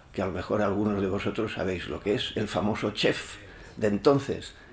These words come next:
Y ahí estuve y gracias a esta, tiene mucho que ver en definitiva, ya que ha salido esto, y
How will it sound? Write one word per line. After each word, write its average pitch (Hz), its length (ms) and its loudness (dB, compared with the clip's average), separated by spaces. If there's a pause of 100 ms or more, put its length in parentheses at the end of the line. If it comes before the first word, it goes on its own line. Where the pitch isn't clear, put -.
(480)
Y 101 80 0
ahí 90 180 4
estuve 113 560 6
y 90 220 0
gracias 98 540 0
a 92 340 0
esta, 95 580 -2
tiene 156 160 4
mucho 101 260 2
que 87 80 -2
ver 156 140 8
en 120 100 2
definitiva, 95 580 0
ya 92 180 0
que 95 80 0
ha 98 40 -2
salido 104 360 0
esto, 123 420 2
y 90 280 -4